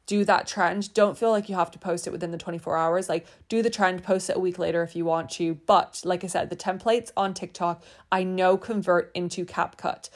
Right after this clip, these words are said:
So I'm pretty sure they have, like, an affiliate thing going on where they just work together. So CapCut is a really great one to use, like I said, because it's integrated with TikTok.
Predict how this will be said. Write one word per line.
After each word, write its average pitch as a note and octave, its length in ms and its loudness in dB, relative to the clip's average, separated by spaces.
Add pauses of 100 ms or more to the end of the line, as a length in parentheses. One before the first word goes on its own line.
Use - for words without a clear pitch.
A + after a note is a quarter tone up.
(160)
So G3+ 240 6
I'm G3 100 4
pretty G#3+ 240 -2
sure F#3 300 4
they F#3 140 0
have, F3+ 200 0
like, F3 160 2
an E3 80 -4
affiliate F3 480 -2
thing F3 240 -4
going F3+ 260 0
on F#3+ 280 2
where E3+ 460 4 (260)
they F#3 100 2
just F3 180 -4
work F3+ 200 0
together. G#3 560 0
So G3 340 4
CapCut G3+ 420 0
is G#3 80 -4
a G#3 60 -2
really F#3 260 2
great F#3 200 -4
one F3+ 160 0
to F#3+ 100 -8
use, A#3+ 320 -4
like F#3 140 -2
I - 20 -8
said, F#3 260 0
because F3 220 -8
it's - 120 -12
integrated G3+ 640 -4
with F3+ 420 -2
TikTok. - 560 -8